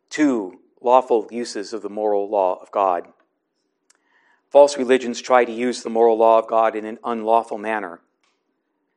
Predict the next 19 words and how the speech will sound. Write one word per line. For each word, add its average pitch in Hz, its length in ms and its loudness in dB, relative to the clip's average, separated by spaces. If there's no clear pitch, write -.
They 123 80 -8
try 139 240 4
to 135 80 4
gain 131 320 0
justification 131 800 -4
by 104 100 -4
law-keeping. 95 680 -12
But 123 100 -4
what 135 200 2
we 127 120 -4
read 127 260 -2
in 110 100 -8
Romans 120 340 2
chapter 117 400 -2
eight 123 240 -2
says 135 280 -4
that 135 100 -14
the 110 80 -4
law 113 420 -2